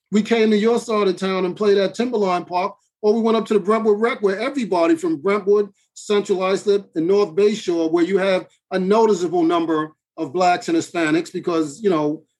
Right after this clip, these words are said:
um, it was, it's, you know, it was a regular, racially segregated township. So we were kept there. So there was nothing to do. You played at the rec and you played, um, um, you went over to Timberline on the other side of town, if you can get over there.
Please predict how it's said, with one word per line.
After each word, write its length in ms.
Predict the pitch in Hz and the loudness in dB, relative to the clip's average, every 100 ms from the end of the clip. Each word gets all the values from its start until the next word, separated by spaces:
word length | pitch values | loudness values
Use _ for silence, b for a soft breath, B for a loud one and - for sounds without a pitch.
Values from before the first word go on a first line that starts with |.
| _ 151 | _ -8
um, 300 | 139 139 139 | -6 -6 -2
it 40 | |
was, 180 | 170 185 | -2 0
it's, 180 | 196 226 | -4 0
you 60 | 208 | 0
know, 60 | |
it 40 | 170 | 2
was 80 | 165 | 2
a 40 | |
regular, 380 | 175 196 190 160 | 2 2 2 -2
racially 440 | 156 196 190 180 | 0 -2 0 -2
segregated 640 | 165 202 208 202 170 156 131 | -2 -2 -2 0 0 0 -2
township. 560 | 156 151 139 160 190 - _ _ | -4 -4 -4 -4 -6 -8 _ _
So 140 | - 220 | -4 -2
we 100 | 240 | 0
were 140 | 240 | -2
kept 300 | 233 262 214 | -2 -6 0
there. 180 | 202 190 | 2 2
So 120 | - | 2
there 80 | 202 | 2
was 180 | 202 175 | 2 2
nothing 300 | 220 233 214 | -2 -2 -2
to 80 | 202 | -2
do. 180 | 226 233 | -2 -2
You 140 | 165 | -4
played 240 | 180 202 | 0 0
at 160 | 208 202 | 0 0
the 80 | 190 | -2
rec 300 | 202 214 - _ _ _ _ | 0 -2 -6 _ _ _ _
and 120 | - 175 | -4 -2
you 80 | |
played, 400 | 185 185 196 202 196 | -2 0 2 4 2
um, 400 | 196 190 190 - _ _ _ _ _ | 0 -2 -4 -8 _ _ _ _ _
um, 240 | 170 170 | -6 -4
you 120 | 170 | 0
went 180 | 190 202 | 2 4
over 160 | 202 196 | 4 4
to 60 | 185 | 0
Timberline 680 | 233 240 208 175 151 156 | -2 -2 0 0 -2 -4
on 120 | 175 | -4
the 100 | 170 | -4
other 200 | 196 202 | -2 0
side 280 | 196 202 185 | 0 0 -2
of 60 | 175 | -2
town, 300 | 190 220 214 | -4 -4 -2
if 120 | 151 | -2
you 80 | 160 | -2
can 100 | 165 | 0
get 160 | 160 202 | 0 2
over 260 | 208 202 | 2 2
there. 280 | 151 127 156 | 0 0 -6